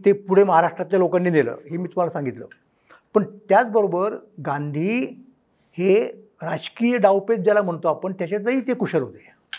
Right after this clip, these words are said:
लोकांना अजूनपर्यंत गांधींची ही बाजू नीट माहिती नाही, लक्षात घ्या. पण फरक आला परत ना,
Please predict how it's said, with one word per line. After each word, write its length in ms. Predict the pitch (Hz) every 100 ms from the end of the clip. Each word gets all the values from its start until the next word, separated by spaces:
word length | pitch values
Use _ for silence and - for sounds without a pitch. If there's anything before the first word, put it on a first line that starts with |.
| - _ 143 131 120 120 _ _ _ _ _ _ _ _ _ _ _ _ _ _
लोकांना 340 | 151 156 202
अजूनपर्यंत 480 | 214 208 202 214 190
गांधींची 460 | 208 190 202 202 214
ही 80 | 202
बाजू 200 | 208 208
नीट 220 | 214 175
माहिती 280 | 165 165 202
नाही, 140 | 147 - - _ _ _ _ _ -
लक्षात 200 | - 147
घ्या. 160 | 123 - _ _ _ _ _ _ _ _ _ _ _ -
पण 200 | 269 247 -
फरक 140 | 240 294 - _ -
आला 140 | 247 277
परत 220 | 262 220 240
ना, 220 | 196